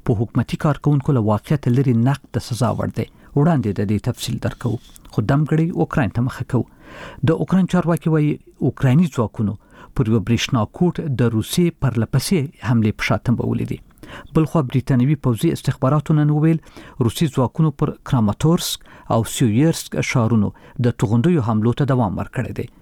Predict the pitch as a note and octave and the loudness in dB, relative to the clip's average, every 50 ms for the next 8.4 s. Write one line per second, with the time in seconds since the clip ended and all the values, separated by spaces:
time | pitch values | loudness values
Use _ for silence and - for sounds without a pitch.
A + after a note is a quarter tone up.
0 | - - - E3 E3 - - - D#3+ D#3 D#3 - - - - - - A#2+ A2 C3 | -20 -2 0 0 0 0 0 0 0 0 0 -2 -6 -16 -18 -10 -4 0 0 0
1 | A#2 - - E3+ D#3+ D#3 C#3+ - B2+ - B2+ A2 G#2+ C#3+ D#3 - - A2 A#2 G2+ | 0 2 2 2 2 2 2 0 0 0 0 0 0 0 0 0 0 -2 -2 0
2 | A2 D3+ - - C#3 B2+ A#2 - A#2+ A2+ G#2 A2 A2 - - E3+ D#3+ - D3+ D3 | 0 -2 -2 0 -2 -2 0 0 -2 0 0 0 -2 0 0 -2 0 0 -2 0
3 | - D3+ D3+ D3+ D3 - - - - - - - B2 B2 B2+ A2+ A#2 A#2+ D3 D#3+ | 0 2 0 0 0 -2 -6 -18 -20 -20 -8 -4 0 0 2 2 4 4 2 2
4 | E3+ - - A#2 G#2 G2 G#2 - - A#2 G#2+ G#2+ G#2+ - - _ - C3 A#2 D#3+ | 2 0 0 0 0 0 -2 -2 -2 -2 -2 -2 -4 -8 -14 _ -6 -2 2 2
5 | F3 E3 C3 A#2 - - B2+ A2 G#2 G#2+ A2 F2+ - - A2 - - - A2+ - | 2 4 2 0 -2 0 0 0 2 2 0 -2 -2 -4 -6 -4 -2 -4 -4 0
6 | - B2+ G#2+ - - D3+ C#3+ C#3+ C3+ B2 - - - - B2 A#2+ A2 - - - | 2 0 0 2 0 -2 0 0 -2 -2 -2 -6 -6 -4 -6 -4 -2 -4 -4 -6
7 | - - - - - - B2+ B2+ G#2+ - B2+ G#2+ - - - A#2+ B2+ A#2 B2 - | -8 -18 -20 -18 -6 -2 0 0 0 2 0 -2 0 -2 -4 -2 0 -2 -2 -4
8 | - - C3 - - - _ | -6 -10 -10 -10 -16 -20 _